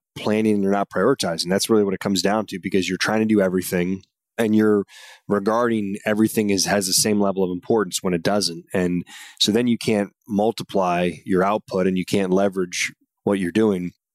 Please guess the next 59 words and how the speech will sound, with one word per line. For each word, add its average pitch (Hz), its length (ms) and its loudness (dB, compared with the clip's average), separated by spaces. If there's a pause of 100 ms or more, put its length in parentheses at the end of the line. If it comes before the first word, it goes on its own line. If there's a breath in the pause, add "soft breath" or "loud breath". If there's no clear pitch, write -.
(360)
So 117 520 0 (140)
one 156 220 2
of 170 60 4
the 123 60 -4
things 120 240 0
I, 110 80 0
I, 104 240 -2 (140)
I 113 100 0
share 113 240 2
with 104 160 0
people 107 380 2
is 101 380 2 (380)
come 208 220 0
at - 160 -2
it 160 100 0
with, 120 200 0
like, 127 160 0
a - 40 2
spirit 127 640 2 (100)
of, 104 220 0
like, 98 180 0
experimentation, 95 1000 0 (340)
you 107 80 2
know, 98 140 2
experiment 117 640 2
of, 98 100 -2
like, 95 160 0
trial 98 340 -2
and 90 100 -4
error. 85 260 -4 (340 loud breath)
A 104 80 0
lot 123 220 2
of 147 80 -4
times 107 240 -2
we 110 80 -2
want 101 240 0
certainty 98 420 0
as 87 120 2
human 90 200 0
beings. 90 240 0
We 101 60 2
wanna 101 180 2
know, 90 200 0
"Hey, 107 160 0
if 95 120 -4
I 90 80 -2
do 117 240 4
this, 110 240 4
it's - 120 -8
gonna 95 160 -2
give 101 120 0
me 98 80 2
this, 87 240 0
or 92 60 0
if 87 100 -2
I 90 80 0
don't 110 280 0
do 107 100 0
this, 98 340 2